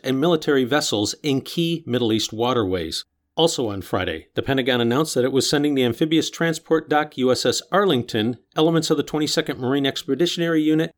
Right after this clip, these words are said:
as well as a Patriot missile battery, to join the Abraham Lincoln Carrier Strike Group as an additional hedge against Iran. Listeners may be wondering about the cause of the sudden flare of tensions.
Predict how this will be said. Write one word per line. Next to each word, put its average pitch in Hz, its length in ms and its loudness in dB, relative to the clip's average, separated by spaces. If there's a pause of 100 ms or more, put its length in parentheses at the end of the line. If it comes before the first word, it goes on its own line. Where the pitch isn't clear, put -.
(120)
as 123 160 0
well 185 200 4
as 156 120 2
a 143 60 4
Patriot 160 480 0
missile 165 240 -2
battery, 98 460 0 (140)
to 135 100 0
join 151 340 2
the 117 140 2
Abraham 113 340 0
Lincoln 110 300 0
Carrier 107 340 0
Strike 123 400 0
Group 139 380 0
as 127 160 0
an 113 80 0
additional 127 420 -2
hedge 127 480 -2
against 135 460 -2
Iran. 82 400 -4 (340)
Listeners 170 360 2
may 170 120 4
be 151 120 4
wondering 131 380 2
about 113 220 0
the 104 80 -2
cause 139 480 0
of 113 160 -4
the 117 60 2
sudden 110 340 -2
flare 104 300 -2
of - 100 -8
tensions. 101 540 -6